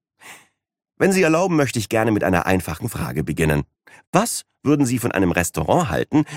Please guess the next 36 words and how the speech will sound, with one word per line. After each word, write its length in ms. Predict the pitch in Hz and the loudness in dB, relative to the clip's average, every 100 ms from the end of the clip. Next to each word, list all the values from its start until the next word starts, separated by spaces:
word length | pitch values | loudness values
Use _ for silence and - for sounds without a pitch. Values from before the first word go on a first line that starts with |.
| 120 | -2
in 80 | |
dem 160 | 90 82 | 2 2
Sie 140 | 80 | 2
eine 160 | - 78 | 0 0
leckere 380 | 78 139 - 78 | 0 0 -2 -2
Salami-Pizza 880 | 58 60 131 120 - 101 - 87 | -4 -4 0 0 0 -2 -2 -2
mit 200 | 76 78 | 0 0
extra 400 | - 135 - 69 | -2 -6 -6 -6
Käse 360 | - - 117 120 | -6 -4 -2 0
bestellen, 520 | 113 101 131 110 113 - - - | -2 0 2 4 2 -2 -16 -16
stattdessen 580 | - 135 - 233 - 95 | -2 -2 0 -4 0 -2
aber 300 | 69 73 107 | 0 0 2
einen 260 | 90 85 73 | 2 0 0
faden 440 | - 147 156 135 | -4 -4 0 0
Rohkostteller 760 | 104 110 - 73 - - 71 65 | 2 0 -2 -10 -8 -6 -6 -4
serviert 340 | 73 73 76 | -4 -2 -2
bekommen? 380 | 80 - 82 76 - _ - - | -4 2 2 2 -2 _ -20 -4
Von 260 | 165 160 - _ | 2 2 0 _
einem 220 | 120 135 - | 2 2 2
arroganten 600 | 151 156 147 160 - 151 | 0 0 0 -4 -2 -4
Kellner 320 | - 208 147 | -2 0 2
mit 140 | 123 | 2
der 80 | 139 | 0
Begründung, 480 | 131 120 160 175 160 - - | 0 2 2 4 2 -2 -18
er 240 | - 151 127 | -2 0 2
wüsste 280 | 139 - 107 | 0 0 0
schon, 220 | 95 80 | 2 2
was 140 | 67 | 0
er 120 | 71 | -4
täte. 380 | - 82 71 65 _ _ _ _ _ _ _ _ | 0 0 0 -4 _ _ _ _ _ _ _ _
„Eine 140 | - | -4
Frechheit“, 760 | 95 113 180 196 208 208 160 - | -2 0 0 2 2 2 0 -6
würden 220 | - 90 82 | -2 0 2
Sie 100 | 85 | 2
sagen, 340 | 87 80 82 | 2 2 2
„und 160 | 82 | 0